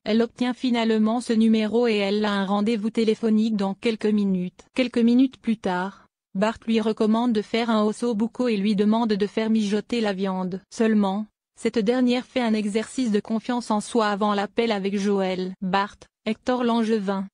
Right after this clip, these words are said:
martyrise Mona en lui disant qu'il est sur le point d'utiliser un joker afin de la forcer à faire ce qu'il souhaite. La cuisinière du Spoon lui supplie de ne pas le faire. Bart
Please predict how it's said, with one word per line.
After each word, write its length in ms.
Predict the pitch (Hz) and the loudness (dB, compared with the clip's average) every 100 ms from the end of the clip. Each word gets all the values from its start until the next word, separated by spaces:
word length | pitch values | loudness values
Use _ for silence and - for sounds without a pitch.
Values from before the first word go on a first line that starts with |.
| _ | _
martyrise 640 | 208 214 - 240 226 262 233 | -2 -2 -2 -4 0 0 2
Mona 340 | 214 214 226 | 2 2 0
en 80 | 196 | 0
lui 200 | 190 214 | 0 0
disant 360 | 214 202 214 240 | 0 0 0 -2
qu'il 200 | 240 214 | 0 -2
est 40 | |
sur 200 | - 226 | -2 -2
le 80 | 202 | -2
point 280 | - 226 226 | -2 -2 0
d'utiliser 600 | 220 - 208 202 202 226 | 0 -2 -2 0 0 0
un 80 | 202 | 0
joker 460 | 214 - 220 214 | -2 -2 -2 0
afin 260 | 214 - 226 | -2 0 -2
de 100 | 202 | 0
la 140 | 190 | -4
forcer 380 | - 214 - 247 | -2 -6 -2 -4
à 80 | 214 | -2
faire 200 | 214 202 | -4 -4
ce 140 | - | -6
qu'il 220 | 202 196 | -4 -4
souhaite. 480 | - 208 196 185 190 - | -2 -4 -4 -4 -8 -4
La 100 | 214 | -4
cuisinière 680 | 226 254 240 240 233 240 254 | -2 -2 0 2 2 2 0
du 100 | 220 | -2
Spoon 460 | - - 233 226 214 | -4 -8 -2 0 2
lui 200 | 220 233 | 0 0
supplie 360 | 240 - 254 | -4 -2 0
de 80 | 220 | 0
ne 120 | 202 | -2
pas 160 | 208 226 | -2 -2
le 120 | 214 | -2
faire. 420 | - 190 185 - - | -4 -4 -4 -8 -6
Bart 240 | 190 220 | -2 -2